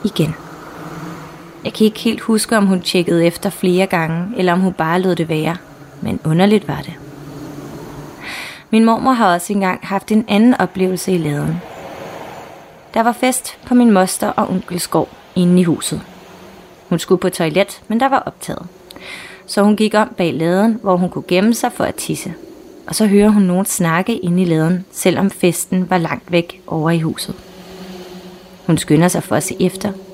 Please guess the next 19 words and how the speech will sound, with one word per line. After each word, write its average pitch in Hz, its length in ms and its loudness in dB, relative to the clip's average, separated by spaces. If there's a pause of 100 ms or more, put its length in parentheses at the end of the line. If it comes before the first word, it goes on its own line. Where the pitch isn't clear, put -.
(120)
men 180 120 4
igen 175 360 2 (220)
var 202 80 0
der 196 180 -2
ingen. 165 380 -2 (880)
Men 190 160 2
det 220 220 2
var 254 80 2
de 233 120 -2
samme, 180 380 -2
som 202 180 -2
havde 196 100 2
spillet 185 420 2
musik 185 400 -2
dengang, - 480 -2 (140)
da 190 60 0
hun 185 140 4
passede 165 380 -2
gården. 208 340 -2